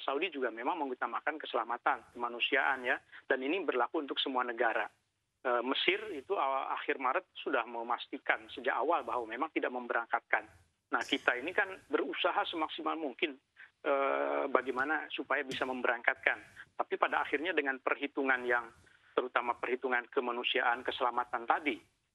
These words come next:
kemudian perhitungan ibadah, pertimbangan ibadah, dan secara teknis itu, eh, tidak memungkinkan, bayangkan Indonesia itu dikenal sebagai negara yang mengirimkan,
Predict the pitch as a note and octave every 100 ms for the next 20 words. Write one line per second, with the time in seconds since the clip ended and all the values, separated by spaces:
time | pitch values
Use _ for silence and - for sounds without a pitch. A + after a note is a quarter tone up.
0 | _ - B2+ A#2+ B2+ A#2 A#2+ B2+ C3 B2
1 | C#3+ B2 C3+ E3+ B2+ - - - A#2+ B2+
2 | C3 C3+ C3+ B2+ B2+ D3 B2+ - _ -
3 | C3 C3 A#2+ - B2+ D3 C#3 D#3 - B2+
4 | - _ - - - B2 - B2+ B2 B2
5 | A#2+ F#3 A3 C#3+ D#3 A3+ - _ - -
6 | - C3+ C#3 C#3+ G3+ A3 E3+ D#3+ D#3 -
7 | D#3 D3+ E3 E3+ D#3+ B2 B2 - D3 C#3
8 | C#3 F#3+ F3+ C3 A2 C#3+ E3 E3 D#3+ D#3+
9 | D#3+ E3 D#3 D#3 F#3 F#3+ F#3